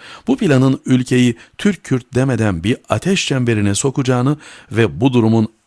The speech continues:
en çok Washington-Brüksel hattını memnun edeceğini uzun uzun anlatmaya gerek yok sanırım.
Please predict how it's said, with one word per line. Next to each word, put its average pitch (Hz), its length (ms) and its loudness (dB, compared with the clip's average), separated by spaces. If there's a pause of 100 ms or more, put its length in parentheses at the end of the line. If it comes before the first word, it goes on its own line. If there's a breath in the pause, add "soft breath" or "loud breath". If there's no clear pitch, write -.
(120)
en 120 140 4
çok 117 220 -2
Washington-Brüksel 113 960 0
hattını 113 300 -2
memnun 113 320 2
edeceğini 107 520 0 (320 loud breath)
uzun 151 240 4
uzun 120 200 2
anlatmaya 107 540 0
gerek 101 380 -4
yok 113 240 0
sanırım. 107 320 -4